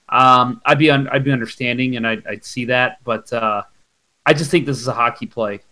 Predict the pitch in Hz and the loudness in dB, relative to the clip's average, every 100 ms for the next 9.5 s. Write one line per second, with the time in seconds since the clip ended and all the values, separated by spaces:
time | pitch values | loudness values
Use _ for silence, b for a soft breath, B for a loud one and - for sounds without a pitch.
0 | _ 127 123 120 117 110 _ _ _ _ | _ 0 2 2 -2 -8 _ _ _ _
1 | _ 151 139 131 127 131 127 - 170 175 | _ -2 2 2 0 -6 -12 -4 2 2
2 | 170 - 160 156 156 156 143 139 139 131 | 2 2 6 8 6 2 4 4 4 2
3 | 135 123 110 - - 123 135 147 - - | 0 -2 -10 -14 -10 -6 -6 -6 -12 -14
4 | _ _ _ _ - 131 123 113 - _ | _ _ _ _ -4 -4 -4 -8 -14 _
5 | - - 131 139 120 127 135 - - 127 | -20 -6 -2 -2 0 0 0 -4 -10 -10
6 | - 131 127 117 117 120 151 151 170 - | -6 -4 -4 -2 -4 -4 -6 -8 -10 -16
7 | _ _ _ - 139 143 139 127 - 226 | _ _ _ -4 0 0 0 -2 2 6
8 | 269 156 117 131 127 135 247 196 120 120 | 8 6 2 0 -4 0 4 4 4 0
9 | 113 143 147 147 135 | 2 4 4 4 -2